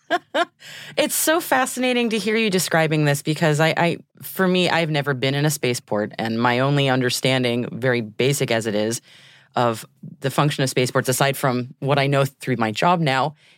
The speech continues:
is what I think of through, uh, my experience in airports, what I would imagine from what I've seen on T V of,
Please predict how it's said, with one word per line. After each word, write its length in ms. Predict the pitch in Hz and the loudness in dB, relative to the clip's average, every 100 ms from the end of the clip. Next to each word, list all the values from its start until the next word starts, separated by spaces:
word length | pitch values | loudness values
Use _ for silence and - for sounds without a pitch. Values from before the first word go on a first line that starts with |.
| - | -4
is 160 | 254 | -2
what 120 | 269 285 | 0 0
I 60 | |
think 240 | - 277 269 | 0 -2 0
of 140 | 262 | -2
through, 580 | - 277 269 269 262 247 | -4 -2 0 2 2 2
uh, 160 | 165 151 | 2 2
my 140 | 143 | 2
experience 400 | 147 - 131 147 | 0 -2 -2 -2
in 80 | 185 | 0
airports, 480 | 127 127 - 156 147 | 0 0 2 0 2
what 120 | 135 | 0
I 80 | 135 | 0
would 120 | 127 | 0
imagine 540 | 127 127 120 131 143 | -2 0 0 0 -2
from 160 | 135 131 | -2 0
what 140 | 123 | 0
I've 120 | 117 113 | 0 -2
seen 220 | 127 117 | -4 -2
on 140 | 110 | -4
T 240 | - 113 107 | -4 -4 -2
V 280 | 113 120 | 0 0
of, 200 | 113 110 | 0 -2